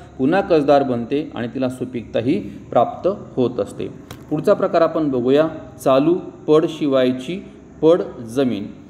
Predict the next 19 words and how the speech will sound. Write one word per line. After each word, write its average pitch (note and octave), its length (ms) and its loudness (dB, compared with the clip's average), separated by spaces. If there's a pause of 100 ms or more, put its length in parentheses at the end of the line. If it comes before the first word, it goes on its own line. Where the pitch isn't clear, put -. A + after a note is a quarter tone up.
(280)
मग G3 160 4 (580)
चालू D3+ 280 6
पडशिवायची F#3+ 760 0
पडजमीन E3+ 480 0
याचा D#3 240 0
अर्थ D3 200 -2
काय, A2 260 -2 (260)
तर G3+ 200 6 (460)
ही F3+ 120 -2
जमीनसुद्धा D#3 680 0 (380)
लागवडीयोग्य D3 840 2
जमीन B2+ 320 2
असते - 280 -8 (640)
की D#3 100 -4
जी D#3+ 180 -4
जमीन F#3 400 2 (140)
एका C3 280 2
वर्षापेक्षा D#3+ 720 0
जास्त D3 480 2